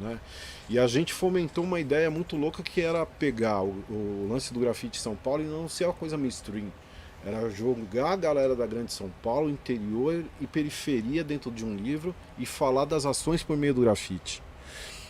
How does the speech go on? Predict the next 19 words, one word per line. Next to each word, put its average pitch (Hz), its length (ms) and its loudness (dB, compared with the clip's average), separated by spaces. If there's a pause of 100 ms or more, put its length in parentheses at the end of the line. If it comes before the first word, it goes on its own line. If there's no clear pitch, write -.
(140)
E 127 80 8
aí 143 220 10
a 185 60 10
gente 185 260 4
é 170 220 6
abençoado 143 720 6
com 170 100 -4
um 160 120 0
texto 156 440 0
do 170 280 2
Fábio 151 360 4
Fred, 156 640 4
caralho, 90 320 0 (120)
que - 60 -2
o, - 20 2 (280)
o 101 100 -6
Paulo 127 200 6
Brau 123 180 8
articulou. 135 500 4